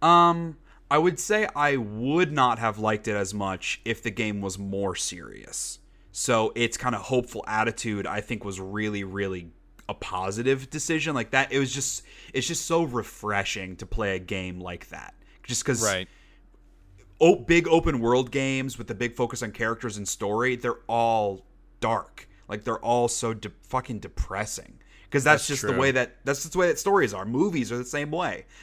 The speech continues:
Speaker 1: Like, you're never gonna find a really, really solid character movie that's a comedy. They just, like, that doesn't really happen that often. And so this is kinda the same way. Um, yeah, I don't know, man. It, it's, it's, it's really hard to compare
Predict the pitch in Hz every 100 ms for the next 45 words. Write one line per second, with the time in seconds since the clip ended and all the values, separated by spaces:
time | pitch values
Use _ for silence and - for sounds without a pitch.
0 | - 143 135 - - - 170 170 185 175
1 | 160 139 156 151 139 123 113 139 147 139
2 | 123 127 127 117 - - 120 113 110 101
3 | 104 - - - - - - 147 131 120
4 | - 117 104 101 - - - - - 123
5 | 139 131 110 95 92 - - 117 - 120
6 | 113 92 87 - - 123 143 151 135 175
7 | 151 151 143 160 147 120 123 113 95 110
8 | 107 95 85 82 - - - - - 120
9 | 117 135 135 127 - 127 113 104 - 107
10 | 101 98 92 85 - - - - - 107
11 | 98 90 92 - - - - - _ _
12 | _ - - 127 135 139 147 151 113 98
13 | 98 123 120 - 117 139 - 110 147 123
14 | 156 156 139 127 117 117 107 - 107 101
15 | 98